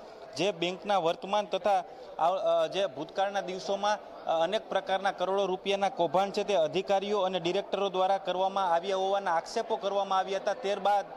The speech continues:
આ રસાકસીની જંગ છે તે જામી છે. તેને લઈને અઠ્યાવીસ વર્ષ બાદ આ ચૂંટણી છે તે યોજાવા જઈ રહી છે. કોઓપરેટિવ બે હજાર બે, બે હજાર ત્રેવીસમાં થયેલા સુધારા બાદ રાજ્યમાં લગભગ પ્રથમ વખત બેંકના ડિરેક્ટરો માટેની ચૂંટણી છે તે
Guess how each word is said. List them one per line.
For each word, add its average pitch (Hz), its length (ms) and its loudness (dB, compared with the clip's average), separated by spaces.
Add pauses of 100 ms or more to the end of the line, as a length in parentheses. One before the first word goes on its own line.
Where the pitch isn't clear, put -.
(260)
આ 190 100 4
રસાકસીની 208 680 0
જંગ 165 260 -2
છે 214 200 0 (280)
તે 190 120 0
જામી 170 320 0
છે. 214 200 -2 (420)
તેને 208 220 0
લઈને 220 280 0
અઠ્યાવીસ 233 680 -2
વર્ષ 196 380 -2
બાદ 185 220 2 (400)
આ 180 80 2
ચૂંટણી 202 380 -4
છે 214 120 -2
તે 214 100 -2
યોજાવા 190 460 2
જઈ 185 220 0
રહી 196 180 0
છે. 214 220 0 (220)
કોઓપરેટિવ 202 640 0
બે 185 180 0
હજાર 196 260 0
બે, 196 260 -2 (200)
બે 170 100 -2
હજાર 185 220 0
ત્રેવીસમાં 190 540 -4
થયેલા 190 280 0
સુધારા 185 400 0
બાદ 190 240 2 (440)
રાજ્યમાં 165 520 2
લગભગ 180 280 0
પ્રથમ 208 440 -2
વખત 202 280 0
બેંકના 185 440 -4
ડિરેક્ટરો 190 520 -2
માટેની 190 360 -4
ચૂંટણી 196 360 -8
છે 202 140 -4
તે 202 180 -2